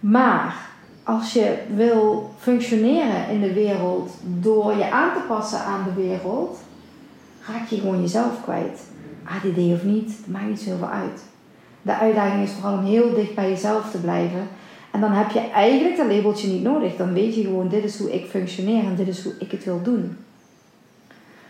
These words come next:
Dus ik heb dat labeltje A D D niet officieel. Ik heb het wel zelf op mijn voorhoofd geplakt,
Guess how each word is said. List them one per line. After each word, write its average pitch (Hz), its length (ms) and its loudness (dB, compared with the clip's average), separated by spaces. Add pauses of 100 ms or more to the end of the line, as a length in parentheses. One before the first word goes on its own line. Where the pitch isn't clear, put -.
(120)
Dus 208 200 -2
ik 240 140 2
heb 262 200 4
dat 233 100 4
labeltje 226 480 4
A 208 100 4
D 190 160 2
D - 20 -2
niet 196 420 2
officieel. 262 680 0
Ik 269 80 -2
heb 190 140 2
het 180 180 -4
wel 247 300 4
zelf 254 500 2
op 226 180 0
mijn 190 180 0
voorhoofd 196 420 0
geplakt, 185 600 -4